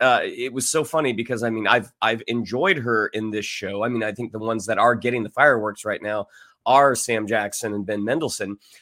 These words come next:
But the scene where, um, where, uh, uh,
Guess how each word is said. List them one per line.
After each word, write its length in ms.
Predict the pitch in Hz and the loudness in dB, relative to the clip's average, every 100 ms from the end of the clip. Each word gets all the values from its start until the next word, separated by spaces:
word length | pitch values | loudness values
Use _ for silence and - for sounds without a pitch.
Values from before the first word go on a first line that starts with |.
| _ - | _ 2
But 160 | 127 110 | 2 2
the 160 | 92 113 | -2 -2
scene 520 | - - 147 151 151 | -2 -2 0 2 2
where, 420 | 139 135 135 135 | 4 4 4 4
um, 540 | 104 131 131 131 131 - _ _ _ | 4 4 4 2 -4 -10 _ _ _
where, 480 | 120 120 131 139 135 | -4 0 2 2 2
uh, 60 | 107 | 4
uh, 580 | 120 123 107 120 120 | 4 4 4 2 2